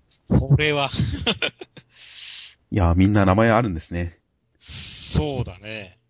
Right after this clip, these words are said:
Speaker 2: 荻原くんまで参加してますからね、人気投票。
Speaker 1: ちゃんとスモールフォワード部門に西村主将とかいるじゃん、元の。
Speaker 2: あー、西村さん。
Speaker 1: 中学生。
Speaker 2: 確かに、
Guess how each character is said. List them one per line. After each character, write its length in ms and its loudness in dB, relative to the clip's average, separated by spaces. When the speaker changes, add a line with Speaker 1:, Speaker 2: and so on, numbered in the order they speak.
Speaker 2:
荻 220 0
原 180 4
く 100 -8
ん 40 -4
ま 60 -2
で 60 -4
参 160 -8
加 80 -8
し 80 -8
て 60 -8
ま 60 -6
す 80 -16
か 80 -14
ら 60 -14
ね、 140 -16
人 140 -6
気 60 -20
投 140 -10
票。 260 -14
Speaker 1:
ち 100 -14
ゃ 60 -8
ん 40 -20
と 100 -14
ス 160 -14
モ 180 -6
ー 60 0
ル 80 0
フ 80 -2
ォ 100 0
ワ 80 4
ー 40 0
ド 80 -6
部 140 -8
門 140 -8
に 160 -20
西 240 -6
村 380 -2
主 200 -10
将 220 0
と 100 -6
か 80 -10
い 60 -10
る 80 -8
じ 80 -4
ゃ 20 -2
ん、 160 -10
元 200 0
の。 280 -2
Speaker 2:
あ 40 0
ー、 20 0
西 240 0
村 100 0
さ 140 -2
ん。 20 -6
Speaker 1:
中 60 -4
学 640 -6
生。 100 -4
Speaker 2:
確 0 -
か 80 -2
に、 120 -6